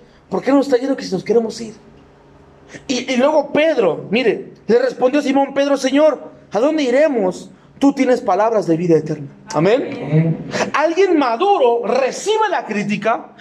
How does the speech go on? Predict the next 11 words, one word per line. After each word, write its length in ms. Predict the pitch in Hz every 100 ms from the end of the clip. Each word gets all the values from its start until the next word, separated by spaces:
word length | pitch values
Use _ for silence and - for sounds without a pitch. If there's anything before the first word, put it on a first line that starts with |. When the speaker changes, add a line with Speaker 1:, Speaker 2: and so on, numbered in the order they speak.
| - -
Speaker 1:
alguien 360 | 254 294 370
maduro 400 | 349 294 349 339
recibe, 880 | 302 240 196 208 403 440 359 226 202
o 140 | - 190
digámoslo 380 | 220 285 262
así, 140 | 202 269
la 180 | 226 -
pedrada, 800 | 196 214 240 196 233 - - _ _ _ _ -
y 120 | 208
dice, 240 | 226 208 208
"Ok, 220 | 196